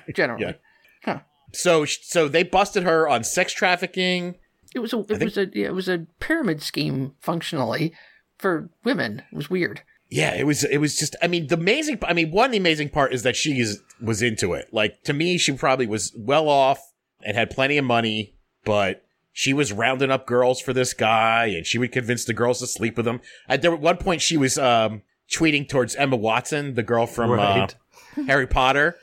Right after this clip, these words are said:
Speaker 1: Hmm.
Speaker 2: being like, "Yo, I'm part of this new women's movement group. You might be interested. Hit me up."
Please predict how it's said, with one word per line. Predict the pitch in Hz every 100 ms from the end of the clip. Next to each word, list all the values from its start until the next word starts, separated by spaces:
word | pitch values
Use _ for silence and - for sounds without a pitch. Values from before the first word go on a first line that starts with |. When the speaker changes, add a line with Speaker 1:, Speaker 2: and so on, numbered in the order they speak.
| -
Speaker 1:
Hmm. | 208
Speaker 2:
being | 165
like, | 165 160
"Yo, | 196 254
I'm | 240
part | 240 247
of | 233
this | 247 -
new | 226 247 - - _
women's | - 170 220 220 151
movement | 175 254 247 135
group. | 127 110
You |
might | 160 208
be | 208
interested. | 240 - - 135
Hit | 147 180
me | 160
up." | 233